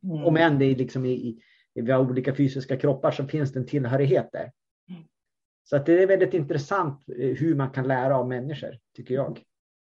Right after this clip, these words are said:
Speaker 1: Jag tycker det är spännande och vi ska avsluta den här podden som jag inte tror egentligen förde nå-, något vettigt med sig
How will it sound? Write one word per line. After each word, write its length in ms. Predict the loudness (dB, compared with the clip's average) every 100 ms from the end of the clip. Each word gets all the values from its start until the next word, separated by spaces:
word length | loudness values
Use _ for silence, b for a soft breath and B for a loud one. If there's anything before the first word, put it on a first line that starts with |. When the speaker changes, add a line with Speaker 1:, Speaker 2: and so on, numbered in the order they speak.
| _ _ _ _ _ _ _ _ _ -2
Speaker 1:
Jag 160 | 2
tycker 200 | 2 4
det 60 | 4
är 20 |
spännande 560 | 2 -2 -2 -4 -2 0
och 280 | 0 -2 -6 B B B B B B B B B
vi 60 | -4
ska 200 | 2 2 4
avsluta 520 | 4 6 4 4 4
den 120 | 2
här 80 | 2
podden 420 | 2 2 2 -2
som 140 | -4 -6
jag 160 | -6 -2
inte 200 | 0 0
tror 260 | 2 2
egentligen 580 | 4 2 0 -2 -4 -4
förde 340 | 0 2 4 2
nå-, 220 | 2 0
något 580 | -2 -2 -2 -4 -2 -2
vettigt 300 | 0 -2 0
med 240 | 0 0
sig 360 | 0 0 0